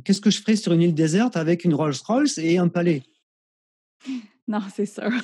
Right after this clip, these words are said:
Speaker 1: Que dalle, que dalle. Donc, à partir de là, euh, je suis,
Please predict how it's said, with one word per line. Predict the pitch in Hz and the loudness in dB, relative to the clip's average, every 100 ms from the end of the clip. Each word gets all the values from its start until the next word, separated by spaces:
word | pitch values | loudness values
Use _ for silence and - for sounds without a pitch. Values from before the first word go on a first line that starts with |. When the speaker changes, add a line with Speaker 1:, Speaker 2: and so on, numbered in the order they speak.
| - _ _ _ _ | -8 _ _ _ _
Speaker 1:
Que | 254 | 0
dalle, | 349 311 127 - _ _ _ | 2 0 -4 -12 _ _ _
que | - | -2
dalle. | 220 311 147 - _ _ _ | 0 2 -2 -8 _ _ _
Donc, | - 190 196 | 2 2 4
à | 196 180 | 0 0
partir | 202 196 - 196 | -2 -4 -2 2
de | |
là, | 180 262 330 320 _ _ _ - | 4 2 0 -4 _ _ _ -6
euh, | 147 143 - | -2 -2 -2
je | 135 226 | 2 4
suis, | 220 269 214 139 | 4 4 4 4